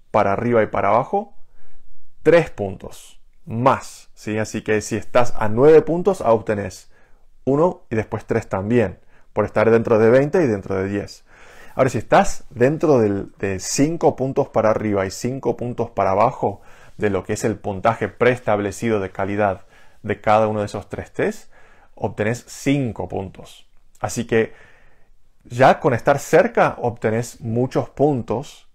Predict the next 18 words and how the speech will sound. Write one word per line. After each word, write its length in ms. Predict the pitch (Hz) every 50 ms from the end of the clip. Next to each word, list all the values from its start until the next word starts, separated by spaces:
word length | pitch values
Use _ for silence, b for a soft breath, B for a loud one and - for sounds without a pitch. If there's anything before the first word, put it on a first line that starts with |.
| _ - - _
hacia 400 | - 113 117 117 - - 110 107
los 200 | 104 101 95 95
cien, 500 | - - - 113 104 98 98 113 120 151 - _ - - - - - - - _ _
¿sí? 360 | - - 101 104 110 - - - - -
Para, 500 | - 110 98 95 92 92 90 87 - - -
para 480 | 98 92 - 95 90 90 90 - - - - - 285 - - - _ - - - -
competir 480 | - 110 95 95 95 - 110 113 107
con 120 | - 107 95
los 140 | 98 92
demás 220 | 101 101 104 98 -
catadores. 520 | - 95 92 - 85 87 - - - - B B B B B B B B B B B B
Acertar 580 | - 123 120 - 147 123 120 - 147 160 175 160
la 140 | 143 131 120
ausencia 880 | 113 110 110 - - - - 151 156 190 214 226 226 - - 185 165 160
de 120 | 151 151
errores, 600 | 147 147 - 170 165 165 202 226 - - - - -
cinco 500 | - - - - 135 131 117 - 110 -
puntos. 560 | - 104 98 95 - - - - - - -